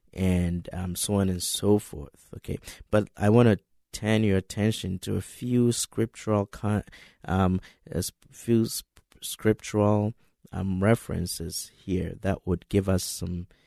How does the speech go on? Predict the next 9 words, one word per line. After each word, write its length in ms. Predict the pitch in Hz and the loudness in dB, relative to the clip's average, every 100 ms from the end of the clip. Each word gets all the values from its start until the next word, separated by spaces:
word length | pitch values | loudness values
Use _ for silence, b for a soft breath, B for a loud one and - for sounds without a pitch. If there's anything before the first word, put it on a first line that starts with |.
| _ | _
some, 440 | _ - 92 87 - - _ | _ -8 -6 -6 -8 -16 _
um, 180 | - 85 | -14 -10
additional 540 | 87 92 95 - 90 87 | -8 -4 -6 -6 -8 -8
insights. 640 | 98 98 - _ _ _ _ _ _ _ _ _ _ _ _ _ _ _ _ _ - - | -10 -12 -14 _ _ _ _ _ _ _ _ _ _ _ _ _ _ _ _ _ -20 -6
Malachi 460 | 95 107 104 104 | 2 2 2 -2
three 220 | 101 95 95 | -2 -4 -4
sixteen 440 | - 92 - 92 | -4 -6 -4 -6
to 160 | - 87 | -6 -6
eighteen. 400 | 92 - 90 | -8 -8 -14